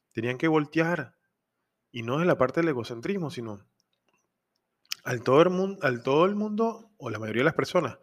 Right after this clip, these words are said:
voltear. Algunos hablarán criticándome, otros hablaban halagándome muy poco, <laughs> creo, porque, o, o quizás otros pensando, "Oye, o sea, ¿cómo hace, cómo se atreve a usar ropa así?".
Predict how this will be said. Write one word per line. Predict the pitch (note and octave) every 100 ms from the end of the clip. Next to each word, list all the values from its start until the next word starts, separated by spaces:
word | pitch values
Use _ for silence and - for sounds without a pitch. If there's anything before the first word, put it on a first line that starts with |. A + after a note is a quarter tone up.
| - - - _
voltear. | G#2+ A2+ G#2 B2+ C3+ D#3+ - - _ -
Algunos | G#2 A2+ C#3+
hablarán | F3+ D3 C3+ C3+ D3+
criticándome, | E3 E3 B2 C#3 D#3+ E3+ C3 G#2+ G2 _ _ _ _ _ _ _
otros | A2 A2+ C3+
hablaban | C#3+ B2 B2+ C3 C3+ C3 A#2+ G#2 _ _ _ _ _ - -
halagándome | - A2+ A2 A#2+ D#3 D#3
muy | B2 B2
poco, | C#3 D3 D#3+ -
<laughs> |
creo, | C3+ C#3
porque, | D#3+ B2 G#2+ - _ _ _ _ _ _ _
o, | A#2+ A2+ -
o | B2
quizás | A#2+ A2+ A2+
otros | C#3+ C#3+ F3
pensando, | F3 B2+ B2 A#2+ G#2
"Oye, | C3 A#2+ G2+ - _ _ _ _ _ _ _ _
o |
sea, | - - G#2
¿cómo | G#2+ A2 C3
hace, | C#3 -
cómo | A#2+ A#2
se | D#3+
atreve | B2+ A#2 A2
a | C3+ D3
usar | C3 A2+ G#2
ropa | B2 B2
así?". | C3+ F3+ F3+